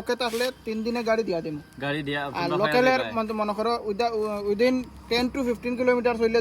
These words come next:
Speaker 1: দুই দিনে বা একদিনে হই-, হয়।
Speaker 2: হই যাইব, হই যাইব।
Speaker 1: হই যাইব, লোকালের মধ্যে হইলে। আর একটু দূরে হইলে মনে করো তিন দিন লাগবে।
Speaker 2: তিন দিন
Speaker 1: ডকুমেন্টস
Speaker 2: লাগবে।
Speaker 1: ওকে দিলে আমি তিন দিনে গাড়ি ডেলিভারি দিমু। আর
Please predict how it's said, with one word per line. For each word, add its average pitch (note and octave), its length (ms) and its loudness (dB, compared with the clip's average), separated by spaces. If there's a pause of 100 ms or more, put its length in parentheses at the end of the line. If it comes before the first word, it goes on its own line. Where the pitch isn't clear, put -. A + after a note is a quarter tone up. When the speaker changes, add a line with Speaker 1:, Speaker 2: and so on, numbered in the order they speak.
Speaker 1:
দুই G3+ 140 2
দিনে A#3 240 0
বা A3+ 60 6 (120)
একদিনে A3 300 0
হই-, G3 220 0
হয়। D3 120 -4 (420)
Speaker 2:
হই C3+ 180 -2
যাইব, B2+ 180 -2 (100)
হই A2 140 -8
যাইব। G2+ 240 -10
Speaker 1:
হই F#3+ 140 2
যাইব, E3+ 160 -2 (200)
লোকালের G#3+ 340 2
মধ্যে G3 200 0
হইলে। G3 160 0 (500)
আর F#3 140 0
একটু C#4 200 -2
দূরে B3 240 8
হইলে C#4 240 4
মনে C4 140 0
করো C4 100 4 (120)
তিন A#3+ 160 0
দিন A#3+ 180 6
লাগবে। F3+ 180 -2
Speaker 2:
তিন E3+ 80 -4
দিন G#3+ 60 0
Speaker 1:
ডকুমেন্টস C4+ 340 2
Speaker 2:
লাগবে। C4+ 160 4
Speaker 1:
ওকে C4 60 4
দিলে C4 160 2
আমি B3+ 160 0
তিন A#3+ 140 2
দিনে B3+ 180 4
গাড়ি B3 180 6
ডেলিভারি A3+ 360 4
দিমু। A3 180 0 (1120)
আর F#3 120 2